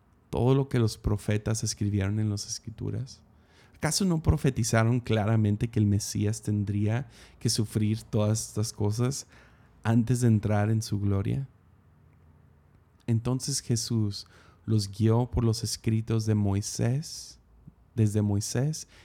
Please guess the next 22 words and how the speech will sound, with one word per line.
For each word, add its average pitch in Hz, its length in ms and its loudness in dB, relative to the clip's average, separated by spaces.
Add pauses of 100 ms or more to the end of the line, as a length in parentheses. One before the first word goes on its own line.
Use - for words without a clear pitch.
(200)
y 110 200 -2
de 104 240 -2
todos 131 480 0
los 127 180 -2
profetas, 107 640 -4
explicándoles 117 1160 -4 (300)
lo 107 120 2
que 104 100 0
las 101 220 0
Escrituras 107 800 -2
decían 104 600 -2 (100)
acerca 104 560 -4
de 101 320 -4
él 101 340 -4 (140)
mismo. - 400 -10 (1700)
Ya. 117 400 -6 (2500)
El 131 140 -10
reino 131 200 0
está 123 180 -4
aquí, 120 200 -4
¿no 131 100 2
entienden? 139 600 -2